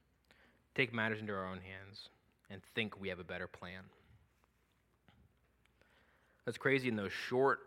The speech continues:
little pieces of dialogue we have from the enemy,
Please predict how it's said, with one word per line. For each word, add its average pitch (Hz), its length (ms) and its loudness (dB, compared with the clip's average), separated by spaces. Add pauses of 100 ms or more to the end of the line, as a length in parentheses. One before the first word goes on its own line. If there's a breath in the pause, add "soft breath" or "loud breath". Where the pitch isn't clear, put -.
(500)
little 120 560 8 (1300 soft breath)
pieces 120 200 -4
of 110 80 -2
dialogue 90 420 4
we 82 100 -6
have 82 280 -8 (340)
from 95 140 -10
the 82 80 -8
enemy, 87 320 -8